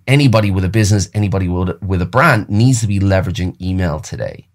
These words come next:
So in this video, I want to give you eight tips that you can use in your email marketing so you can make the most of that permission that you've worked so hard to get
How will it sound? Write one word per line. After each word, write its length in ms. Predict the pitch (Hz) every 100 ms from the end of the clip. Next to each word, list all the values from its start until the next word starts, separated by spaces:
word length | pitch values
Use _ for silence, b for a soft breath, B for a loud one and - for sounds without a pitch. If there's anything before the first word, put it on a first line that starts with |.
| _
So 160 | 220
in 80 | 226
this 140 | 233
video, 240 | 175 196 180
I 100 | 160
want 160 | 180
to 60 | 156
give 120 | 139
you 140 | 123 -
eight 200 | 143 143
tips 280 | - 135 -
that 160 | 117 -
you 160 | 123
can 180 | 131 123
use 480 | 110 110 107 101 - -
in 160 | 104
your 140 | 101 98
email 400 | 113 113 107 98
marketing 520 | 98 95 92 95 92
so 180 | 92 -
you 120 | 101
can 160 | - 104
make 200 | 123 208
the 80 | 165
most 320 | 127 120 120
of 80 | 95
that 180 | 98 -
permission 440 | 98 98 95 98
that 120 | 95
you've 200 | 98 87
worked 260 | 95 98 -
so 300 | - 95 92
hard 300 | - 87 85
to 60 |
get 420 | - 135 143 113